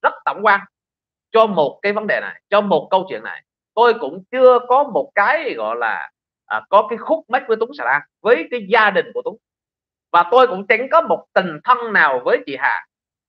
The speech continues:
Cho nên bà con cứ nghĩ, đừng có nghĩ rằng là tôi thiên vị chị Hà mà tôi cái, có những cái mà tôi hỏi những cái lời mà thằng Tuấn nó không,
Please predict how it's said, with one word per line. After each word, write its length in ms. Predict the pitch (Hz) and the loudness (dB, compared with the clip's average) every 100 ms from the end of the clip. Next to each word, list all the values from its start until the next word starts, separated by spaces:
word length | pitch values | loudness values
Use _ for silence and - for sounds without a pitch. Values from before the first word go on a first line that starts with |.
| _ _ - | _ _ 2
Cho 80 | 240 | 2
nên 120 | 220 | 6
bà 140 | 185 | 4
con 260 | 175 226 214 | 4 2 2
cứ 80 | 247 | 0
nghĩ, 220 | 190 208 214 | 2 0 0
đừng 260 | 208 196 185 | 0 0 0
có 100 | 226 | 0
nghĩ 240 | 233 185 | 2 0
rằng 200 | 220 185 | 2 0
là 100 | 156 147 | 0 0
tôi 140 | 226 226 247 | 2 0 0
thiên 240 | 240 226 | -2 0
vị 200 | 135 147 | -4 -4
chị 100 | 139 151 | -6 0
Hà 360 | 147 127 113 110 | 2 2 -2 -4
mà 100 | 127 190 | -4 0
tôi 220 | 220 208 | 0 0
cái, 120 | 170 | -4
có 140 | 196 240 | -4 -6
những 140 | 139 160 | -6 0
cái 220 | 190 269 | 2 2
mà 220 | 180 120 - _ _ _ - | 0 -2 -4 _ _ _ -2
tôi 180 | 214 220 | 0 2
hỏi 460 | 185 165 185 262 226 | 2 4 4 0 -2
những 220 | 113 160 | -10 0
cái 100 | 233 | 0
lời 360 | 214 175 151 127 | 4 4 4 2
mà 120 | 117 | -4
thằng 120 | 110 202 | -8 -10
Tuấn 120 | 208 254 | -8 -6
nó 60 | |
không, 320 | - 196 185 | -2 -2 -4